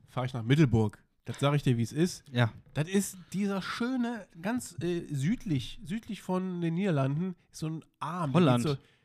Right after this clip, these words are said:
Speaker 1: so, no, nee, Niederlande. Der geht so unten raus, da geht so ein, so ein Arm geht raus, da ist Westkapelle, Nordkapelle,
Speaker 2: Was, was,
Speaker 1: Südkapelle.
Speaker 2: ja,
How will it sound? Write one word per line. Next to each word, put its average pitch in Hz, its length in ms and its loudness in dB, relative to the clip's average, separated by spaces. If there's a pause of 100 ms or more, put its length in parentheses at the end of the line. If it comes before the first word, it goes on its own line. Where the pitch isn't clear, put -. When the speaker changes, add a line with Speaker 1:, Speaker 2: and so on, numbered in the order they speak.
(120)
Speaker 1:
so, 175 40 -2
no, 160 180 0
nee, 170 300 0
Niederlande. 147 640 -4
Der 135 120 -8
geht 165 220 -10
so 165 140 -8
unten 175 280 -6
raus, 165 360 -8
da 147 80 -12
geht 151 160 -12
so 160 80 -14
ein, 147 180 -10
so 143 120 -10
ein 143 160 -10
Arm 160 240 -12
geht 160 180 -12
raus, 156 140 -10
da 151 80 -12
ist 135 160 -14
Westkapelle, 170 800 -8 (1500)
Nordkapelle, 165 840 -6
Speaker 2:
Was, 127 280 -4
was, 117 140 -2
Speaker 1:
Südkapelle. 170 120 -2
Speaker 2:
ja, 127 100 2